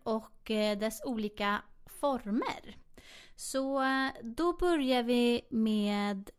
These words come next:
ehm, triangel. Hur kan en triangelformad sten eller kristall hjälpa till?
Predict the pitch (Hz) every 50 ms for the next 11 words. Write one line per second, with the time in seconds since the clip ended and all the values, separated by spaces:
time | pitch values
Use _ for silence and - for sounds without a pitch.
0 | _ _ _ _ - - - 220 220 214 208 208 208 202 202 196 196 196 196 202
1 | - - _ _ - - 254 254 262 254 294 359 480 480 269 208 - - - -
2 | 233 240 320 427 427 415 - 359 330 311 311 311 302 285 - - 302 320 330 277
3 | 247 240 233 226 240 - 311 320 339 349 339 330 294 - - - 233 214 208 202
4 | 202 202 - - 208 208 208 208 202 - - - 220 - - - - - - -
5 | - 214 196 208 196 196 - - - - - 370 466 - - - -